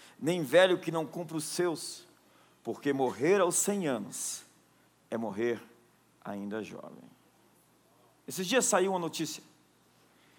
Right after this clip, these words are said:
de que as pessoas que nascem hoje são as pessoas que vão viver mais de cem anos. Se eu for descrever toda a palavra profética que está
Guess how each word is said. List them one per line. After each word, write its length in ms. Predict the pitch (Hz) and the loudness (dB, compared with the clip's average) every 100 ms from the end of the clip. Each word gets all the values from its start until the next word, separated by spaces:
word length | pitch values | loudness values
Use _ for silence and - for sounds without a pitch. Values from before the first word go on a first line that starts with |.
| - - _ | -20 -20 _
de 120 | 123 | -6
que 60 | 151 | -4
as 100 | 147 | -2
pessoas 360 | 156 - 180 | -4 -4 -6
que 120 | - 170 | -4 -4
nascem 360 | 160 156 165 | -2 -2 -4
hoje 460 | 139 98 80 - - - _ _ _ _ _ _ | -4 -4 -6 -14 -20 -20 _ _ _ _ _ _
são 200 | - 139 | -10 -8
as 100 | 127 | -8
pessoas 420 | 120 - 151 123 | -8 -6 -4 -4
que 100 | 113 | -6
vão 180 | 104 110 | -8 -8
viver 280 | 95 110 101 - _ _ | -4 -4 -6 -12 _ _
mais 880 | - 95 101 127 139 73 - - - _ _ | -12 -6 -2 -2 -2 -8 -12 -16 -16 _ _
de 200 | 113 104 | -18 -14
cem 500 | 101 - 107 104 - - _ _ _ | -10 -8 -8 -8 -10 -18 _ _ _
anos. 360 | - - - - - - - - - - - - _ _ _ _ _ _ _ _ _ _ _ _ _ _ _ _ _ _ _ _ _ _ _ _ _ | -16 -14 -16 -20 -20 -20 -20 -20 -20 -20 -20 -20 _ _ _ _ _ _ _ _ _ _ _ _ _ _ _ _ _ _ _ _ _ _ _ _ _
Se 160 | - 214 | -4 -2
eu 60 | |
for 180 | 208 277 | 2 0
descrever 520 | 233 - 196 160 165 | 0 0 2 2 2
toda 300 | 160 202 214 | 0 -2 0
a 20 | |
palavra 380 | 160 143 147 143 | 2 4 6 4
profética 540 | 110 127 - 151 147 120 | 2 -2 0 -2 -2 -10
que 100 | 113 | -6
está 320 | - 131 | 0 0